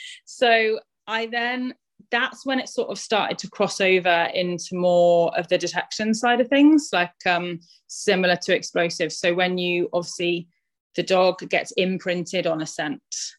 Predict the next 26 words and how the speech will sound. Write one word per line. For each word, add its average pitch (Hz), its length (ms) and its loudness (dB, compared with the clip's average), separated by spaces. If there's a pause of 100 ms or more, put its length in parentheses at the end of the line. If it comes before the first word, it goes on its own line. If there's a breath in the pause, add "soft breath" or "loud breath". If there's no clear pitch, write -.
(240)
um, 156 320 0
so - 160 -2
they 151 80 2
get 160 200 0
conditioned 160 500 0
to 160 140 0
a 160 40 0
scent, 156 340 -2
exactly 170 440 0
the 156 60 -2
same 151 340 -4
as, 147 120 -8
yeah, 156 200 -4 (440 soft breath)
expo - 480 0
or 151 120 2
drugs. - 580 -4 (400 soft breath)
So 175 440 4 (360)
I 185 140 2
started 196 720 -2 (200)
going 175 380 0 (100)
to 175 280 -2
other 180 260 0
trainers 160 520 -6
that - 160 -6
trained 175 400 -2 (160)
detection 202 720 2